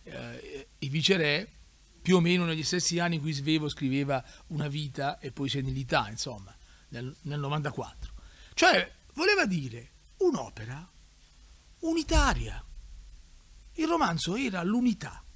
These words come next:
era, e poi c'è co-, le, le confessioni di un italiano, eh, an-, ancora, no,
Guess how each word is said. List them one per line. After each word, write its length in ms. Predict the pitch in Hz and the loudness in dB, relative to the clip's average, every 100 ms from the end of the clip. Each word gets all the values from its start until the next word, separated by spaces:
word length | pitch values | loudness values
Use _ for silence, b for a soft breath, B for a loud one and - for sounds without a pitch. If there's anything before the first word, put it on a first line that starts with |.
| - - - - | -20 -20 -20 -20
era, 480 | - 330 247 175 151 - - | -6 -2 0 -2 -6 -12 -14
e 180 | 269 - | -12 -6
poi 140 | 233 | -4
c'è 120 | 202 147 | -2 -4
co-, 200 | - - | -6 -4
le, 340 | 196 165 - | 0 0 -2
le 140 | - 175 | 0 2
confessioni 460 | 170 160 170 190 | 2 2 2 2
di 80 | 156 | 2
un 60 | 156 | -2
italiano, 600 | 175 202 131 127 110 - - | -2 -4 -6 -8 -14 -18 -20
eh, 340 | - - - - | -20 -18 -16 -10
an-, 120 | 123 - | -10 -10
ancora, 380 | - 131 151 123 - B | -8 -6 -4 -6 -8 B
no, 140 | - | -18